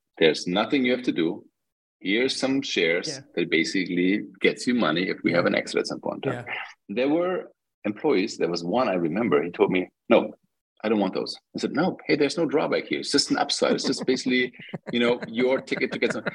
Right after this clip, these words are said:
Speaker 1: He said, "There isn't downside. And the downside for him is if he has those, he has to worry about them. They can go up and down, and that will be stress for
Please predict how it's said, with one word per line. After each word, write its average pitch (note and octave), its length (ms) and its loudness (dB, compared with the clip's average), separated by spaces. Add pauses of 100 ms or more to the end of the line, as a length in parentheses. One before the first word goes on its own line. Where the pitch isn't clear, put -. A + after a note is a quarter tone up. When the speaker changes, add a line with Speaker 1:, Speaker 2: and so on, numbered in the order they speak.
(100)
Speaker 1:
He - 60 -8
said, A2+ 160 4 (440)
"There C3 100 2
isn't F3 260 2
downside. D#2 500 0
And - 80 0
the G#2+ 60 0 (100)
downside D#3+ 300 0
for C#3+ 160 -2
him D#2+ 240 0
is F2+ 240 0 (320)
if - 80 -6
he F#2+ 100 2
has B2+ 320 0
those, D2+ 460 0 (480)
he G#2 80 4
has G#2 140 2
to F#2+ 100 -4
worry D#2+ 340 2
about - 280 -6
them. - 100 -16 (960)
They G#2 80 2
can A#2 180 0
go F#2+ 160 2
up B2+ 220 -2
and D#2 160 -10
down, A#2 480 0
and F#2+ 120 0
that G#2+ 160 2
will G#2 160 2
be F#2 120 0
stress - 420 -2
for - 160 -8